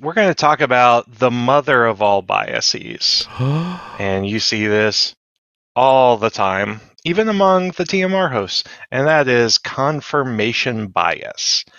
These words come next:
Speaker 1: This is the cognitive bias that where someone favors the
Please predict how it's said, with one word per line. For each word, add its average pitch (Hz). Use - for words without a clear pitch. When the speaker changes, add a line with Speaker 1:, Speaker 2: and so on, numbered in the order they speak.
Speaker 1:
This 139
is 127
the 104
cognitive 127
bias -
that 120
where 117
someone 135
favors 127
the 113